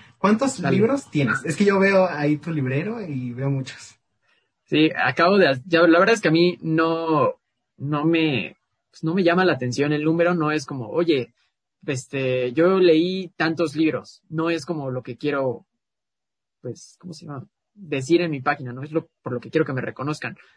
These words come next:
Speaker 2: sino por el contenido. Eh, pero recientemente, justo a tu pregunta,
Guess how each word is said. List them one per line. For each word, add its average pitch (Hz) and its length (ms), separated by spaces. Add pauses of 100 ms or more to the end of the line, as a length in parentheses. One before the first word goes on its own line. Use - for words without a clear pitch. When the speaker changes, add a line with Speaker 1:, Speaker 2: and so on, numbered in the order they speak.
Speaker 2:
sino 135 260
por 135 140
el 127 100
contenido. 135 520 (460)
Eh, 147 300 (100)
pero 220 500
recientemente, 156 800
justo 151 300
a 139 80
tu 131 100
pregunta, 151 540